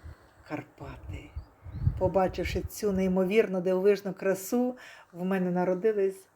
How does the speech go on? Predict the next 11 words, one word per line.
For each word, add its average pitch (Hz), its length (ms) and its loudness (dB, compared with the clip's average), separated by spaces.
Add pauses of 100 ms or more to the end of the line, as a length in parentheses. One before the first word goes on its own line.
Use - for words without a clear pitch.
(180)
такі 214 560 -8 (380)
поетичні 156 920 -4 (140)
рядки. 151 500 -8 (960)
Ось 202 180 -2
так 208 300 0
зима 190 540 -2 (160)
в - 60 -20
Карпати 226 760 -4
в - 160 -18
квітні 175 500 -6
завітала, 170 920 0